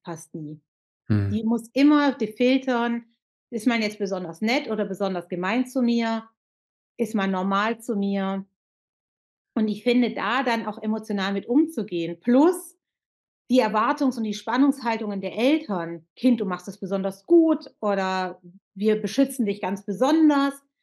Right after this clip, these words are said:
Speaker 1: das ist halt, ähm, ein Spannungsfeld, wo man sich wirklich gut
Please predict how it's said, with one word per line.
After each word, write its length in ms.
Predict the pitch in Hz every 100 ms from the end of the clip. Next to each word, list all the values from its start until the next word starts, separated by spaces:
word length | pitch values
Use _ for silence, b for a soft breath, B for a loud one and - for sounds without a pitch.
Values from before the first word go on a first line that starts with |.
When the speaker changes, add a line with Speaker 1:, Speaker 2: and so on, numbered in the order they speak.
| _ _ _
Speaker 1:
das 220 | 214 240
ist 200 | 294 285
halt, 420 | 247 240 240 233 -
ähm, 480 | 220 214 214 214 214
ein 100 | 220
Spannungsfeld, 920 | 214 214 214 254 233 - 220 214 214 b b b -
wo 100 | 220
man 220 | 220 214
sich 360 | 214 208 185 180
wirklich 420 | 254 254 220 -
gut 280 | 208 233